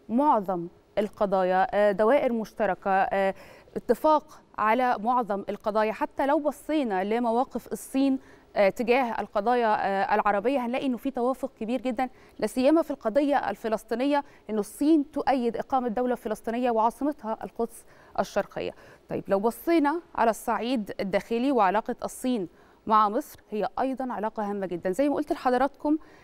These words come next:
آه، حجم التبادل التجاري بين، آه، الصين ودول الخليج الع-، دول الخليج العربي حوالي تلتمية وتلاتين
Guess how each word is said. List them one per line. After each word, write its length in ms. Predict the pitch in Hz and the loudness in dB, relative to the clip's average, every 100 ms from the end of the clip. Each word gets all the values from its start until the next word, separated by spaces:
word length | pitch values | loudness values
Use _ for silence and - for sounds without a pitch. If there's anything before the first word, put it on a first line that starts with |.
| - - | -12 0
آه، 300 | 202 208 196 | 2 2 0
حجم 260 | - 302 240 | -2 0 0
التبادل 340 | 226 240 269 | 0 0 2
التجاري 440 | 240 233 233 262 220 | 0 2 2 2 0
بين، 360 | 233 240 196 | 0 0 -2
آه، 240 | - 202 190 | -2 -2 -2
الصين 340 | - 269 262 | -2 0 0
ودول 720 | 220 220 233 220 185 185 240 | 2 2 2 2 0 0 2
الخليج 360 | 220 - 233 240 | 2 0 -2 2
الع-، 360 | 226 220 202 196 - | 2 2 -2 -6 -8
دول 260 | 202 269 240 | -2 0 0
الخليج 300 | - 214 254 | -4 -6 0
العربي 320 | 220 269 277 | 0 0 0
حوالي 260 | 240 262 | 0 0
تلتمية 400 | 277 247 220 262 | 0 -4 -4 -2
وتلاتين 560 | 269 214 190 - 233 | -2 -4 -8 -6 -6